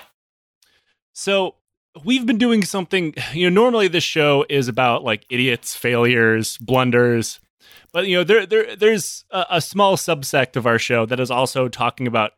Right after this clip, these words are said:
crazy-ass stuff that nobody's ever heard of, but totally happened. And that's Joseph Byerly.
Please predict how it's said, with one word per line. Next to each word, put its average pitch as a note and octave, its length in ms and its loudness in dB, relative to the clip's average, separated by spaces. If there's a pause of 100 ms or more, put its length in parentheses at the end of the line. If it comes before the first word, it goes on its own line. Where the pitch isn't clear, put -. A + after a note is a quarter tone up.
crazy-ass C#3 800 -4
stuff - 400 -4
that G#2 140 -4
nobody's G#2 380 -4
ever F#2+ 180 -6
heard G#2 220 -4
of, G#2+ 260 -4
but G2+ 160 -16
totally F2+ 340 -8
happened. E2+ 440 -14
And A2 120 -12
that's C#3 140 0
Joseph A#2+ 400 -2
Byerly. D2 480 -20